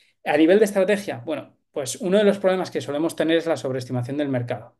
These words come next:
¿vale? Las empresas, como bien comentó ahí, pues frecuentemente no analizan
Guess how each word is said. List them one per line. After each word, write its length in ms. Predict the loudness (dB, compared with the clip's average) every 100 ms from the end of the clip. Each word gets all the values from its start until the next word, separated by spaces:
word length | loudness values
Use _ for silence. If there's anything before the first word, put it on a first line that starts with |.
| _
¿vale? 220 | -10 -6 -6
Las 160 | -6
empresas, 480 | -6 -2 0 0 -2
como 280 | _ -8 -6
bien 120 | -4
comentó 320 | -4 -4 0 2
ahí, 180 | 2 -2
pues 160 | -12
frecuentemente 840 | -8 -8 -6 -2 0 0 -2 -6 _
no 460 | -10 -4 -4 -4 -4
analizan 880 | -2 0 -2 -2 -6 -4 -4 -4